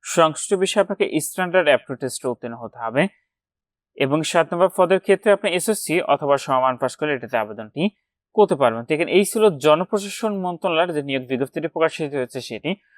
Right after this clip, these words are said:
তো আপনারা যারা নিজে আবেদন করতে চাচ্ছেন, আবেদনের ক্ষেত্রে নিয়োগ বিজ্ঞপ্তি আবেদনের লিঙ্কটি পেতে অবশ্যই কমেন্ট করবেন, নিয়োগ বিজ্ঞপ্তি আবেদনের লিঙ্কটি আপনাদেরকে দিয়ে দেবো। আর আপনারা যারা আমাদের মাধ্যমে আবেদনটি করাতে চাচ্ছেন, অবশ্যই আমাদের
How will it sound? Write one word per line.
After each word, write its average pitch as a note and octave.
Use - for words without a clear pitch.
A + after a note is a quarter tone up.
তো -
আপনারা E3+
যারা F3+
নিজে F3
আবেদন F#3
করতে G3
চাচ্ছেন, G3+
আবেদনের E3
ক্ষেত্রে F3+
নিয়োগ D3+
বিজ্ঞপ্তি D3
আবেদনের C3
লিঙ্কটি A#2+
পেতে A#2
অবশ্যই D3
কমেন্ট G3
করবেন, G3
নিয়োগ D3+
বিজ্ঞপ্তি D3
আবেদনের B2
লিঙ্কটি A#2+
আপনাদেরকে A2
দিয়ে C3+
দেবো। A2+
আর A#2+
আপনারা C#3+
যারা D#3
আমাদের F3+
মাধ্যমে F#3+
আবেদনটি F3+
করাতে F#3
চাচ্ছেন, G3
অবশ্যই F#3
আমাদের C3